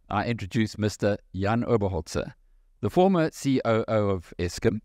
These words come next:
I had to put in former because they're a bit behind the times. They still called you in that job. "South Africa's principal electricity supplier. With a career defined by strategic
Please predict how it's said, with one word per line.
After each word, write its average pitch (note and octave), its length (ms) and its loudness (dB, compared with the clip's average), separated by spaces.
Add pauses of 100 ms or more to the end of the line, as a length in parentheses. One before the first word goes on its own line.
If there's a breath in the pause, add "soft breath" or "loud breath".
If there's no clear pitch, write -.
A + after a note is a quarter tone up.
(200)
I G2 80 -2
had G2+ 80 0
to - 60 -6
put G2 120 2
in F#2 100 0
former F2+ 400 -2
because F2+ 280 -4
they're F#2 180 2
a F2+ 60 -2
bit E2+ 180 -2
behind F2 380 0
the E2 80 -2
times. D#2 320 0
They E2+ 80 0
still - 220 -2
called E2 360 -2
you D2+ 140 -4 (320)
in F2+ 160 -2
that E2 180 -4
job. - 240 -2 (420)
"South A#2 220 4
Africa's C3 460 2
principal C#3 500 0
electricity G2 600 -2
supplier. E2 540 -2 (920)
With A2+ 120 2
a B2 80 2
career D3+ 400 4
defined C#3+ 540 -2
by A2+ 240 0
strategic B2+ 680 -4